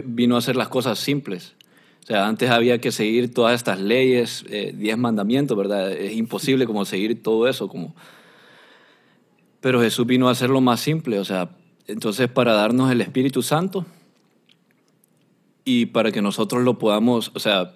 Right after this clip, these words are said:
guiarnos por, por dos mandamientos, ¿verdad? Que son amar a Dios sobre todas las cosas, ¿verdad? Y amar al prójimo como, como a uno mismo. Entonces, la,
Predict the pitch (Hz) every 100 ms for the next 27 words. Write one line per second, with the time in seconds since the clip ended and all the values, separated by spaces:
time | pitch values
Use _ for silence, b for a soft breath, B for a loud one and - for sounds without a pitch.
0 | - 113 107 110 127 127 117 95 - -
1 | 104 95 123 135 123 123 170 160 104 98
2 | 98 98 104 107 82 101 104 110 110 117
3 | 131 - 95 - - _ _ - 120 117
4 | 110 143 113 107 95 - B B B 107
5 | 101 104 107 104 110 113 101 - 90 87
6 | - - - 90 87 92 98 98 117 113
7 | - _ _ _ _ b 220 b b b
8 | b b 107 117 113 110 117 120 110 -
9 | - - _ _ _ _ _ _ _ _
10 | _ _ 123 120